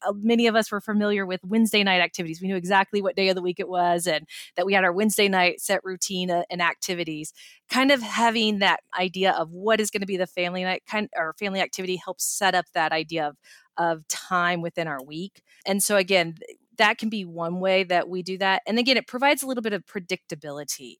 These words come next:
And as humans, we like routine, and, and in, in times of chaos and change and new transitions,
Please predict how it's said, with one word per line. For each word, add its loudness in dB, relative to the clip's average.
And -10
as -4
humans, 0
we -2
like -2
routine, 0
and, 0
and -2
in, 0
in -4
times -4
of -12
chaos 0
and -10
change -2
and -12
new -6
transitions, -8